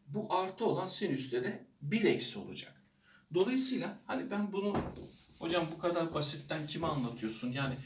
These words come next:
bu lise iki, lise bir, lise iki, lise üst düzeyinde bilgi herkes biliyor. Şimdi yukarıdaki ifadem benim kosinüslü olduğu için bu ifadeyi şimdilik şunu siliyorum.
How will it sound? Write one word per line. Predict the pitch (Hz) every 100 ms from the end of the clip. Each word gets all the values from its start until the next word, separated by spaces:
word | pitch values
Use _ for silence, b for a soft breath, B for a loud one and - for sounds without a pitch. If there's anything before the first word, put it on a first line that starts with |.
| B B -
bu | 139 139
lise | 143 147 135 131
iki, | - 139 120 - - - - - - - -
lise | 147 139 143 135
bir, | 131 143
lise | 135 135 131
iki, | - 135
lise | 135 139 135
üst | 127 120
düzeyinde | 123 127 117 123 143 B B B B B -
bilgi | 135 147 120 143
herkes | 147 139 - 139 107
biliyor. | - - B B
Şimdi | - 233 147
yukarıdaki | 185 202 240 240 233 220
ifadem | 202 214 208 214 202
benim | 214 214
kosinüslü | - 202 190 160 - 147
olduğu | 160 175 214
için | - 202 202 B B B
bu | 175 -
ifadeyi | 202 139 160 156 190 226 - -
şimdilik | - - 196 170 185 196 - _ _ _
şunu | - - 175 170
siliyorum. | - 180 175 139 -